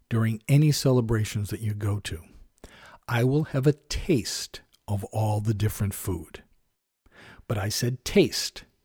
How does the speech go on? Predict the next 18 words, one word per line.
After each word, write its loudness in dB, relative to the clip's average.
just -4
a -4
taste, -2
because 0
I'm 0
only 8
gonna 8
taste 6
each 2
thing, -4
and 0
then 0
I'm 2
gonna 0
fill 6
up 0
on 0
the -2